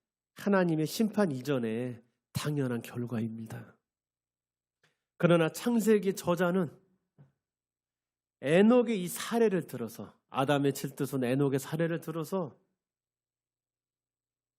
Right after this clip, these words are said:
인간은 죽을 수밖에 없는 존재다. 그러나 하나님과 뭐 할 때? 동행할 때. 하나님과 교제할 때. 하나님 없는 인생은 하찮은 거고 험한 거구나 라는 걸 깨닫고 살 때,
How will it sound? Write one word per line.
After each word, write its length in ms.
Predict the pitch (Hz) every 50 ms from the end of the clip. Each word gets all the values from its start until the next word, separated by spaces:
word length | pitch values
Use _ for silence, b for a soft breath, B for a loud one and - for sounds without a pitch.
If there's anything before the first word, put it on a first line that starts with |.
| _ _
인간은 440 | 160 170 175 165 170 165 160 156 151
죽을 240 | - - 147 160 165
수밖에 360 | 165 - 156 156 147 - 160
없는 140 | 143 143 127
존재다. 720 | - 135 131 117 135 127 - 123 117 117 117 113 113 - _ _ _ _ _ _ _
그러나 320 | - 160 151 147 139 139 135
하나님과 500 | - - 214 214 208 202 196 180 175 151
뭐 220 | 139 165 175 170
할 80 | 156 139
때? 340 | - - 127 113 101 - _ _ _ _ _ _ _ _ _ _ _ _ _ _ _ _ _
동행할 460 | - 139 135 135 127 117 - - - - -
때. 180 | - - - _ _ _ _ _ _ _ _ _ _ _ _ _ _ _ _
하나님과 580 | - 175 165 151 143 139 135 131 139 131 - -
교제할 580 | - - 208 220 180 240 226 202 170 143 - -
때. 260 | - 139 110 - - _ _ _ _ _ _ _ _ _ B B B B B B B B
하나님 480 | - - - 262 262 254 247 233 240 226
없는 280 | 208 185 185 190 180
인생은 420 | 156 151 151 139 151 156 151 160 156
하찮은 480 | - - - - - - 226 220 208
거고 400 | 175 151 131 123 135 135 135 -
험한 440 | - - - - - 240 277 285 254
거구나 540 | 214 170 127 123 120 117 117 117 110 107 - _ _ _ _ _ _
라는 220 | - 123 131 127 123
걸 120 | 123 117
깨닫고 380 | - 208 202 185 190 185 - 170
살 180 | 156 160 156 147
때, 280 | - - 160 139 127